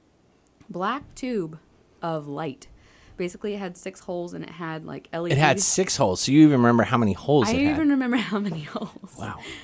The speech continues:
Speaker 1: Um, it was really weird, um, but light was coming through, and I was like, "What is this?" And he started, like,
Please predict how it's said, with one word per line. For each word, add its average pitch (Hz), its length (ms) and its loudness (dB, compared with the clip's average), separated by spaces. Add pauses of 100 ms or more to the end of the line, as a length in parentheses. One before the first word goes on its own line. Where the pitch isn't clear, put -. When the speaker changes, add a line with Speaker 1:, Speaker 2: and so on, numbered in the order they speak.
(180)
Speaker 1:
Um, 190 440 2
it 220 60 0
was 220 180 2
really 226 220 -2
weird, 190 420 -4
um, 160 280 -4
but 165 200 -10
light 175 300 -2
was 233 140 -6
coming 202 340 -6
through, 196 480 -6
and 160 200 -8
I 170 100 -10
was 165 140 -12
like, 143 120 -12
"What 196 180 -6
is 269 140 -6
this?" 175 140 -12
And 170 100 -14
he 185 100 -8
started, 190 360 -8
like, 143 200 -12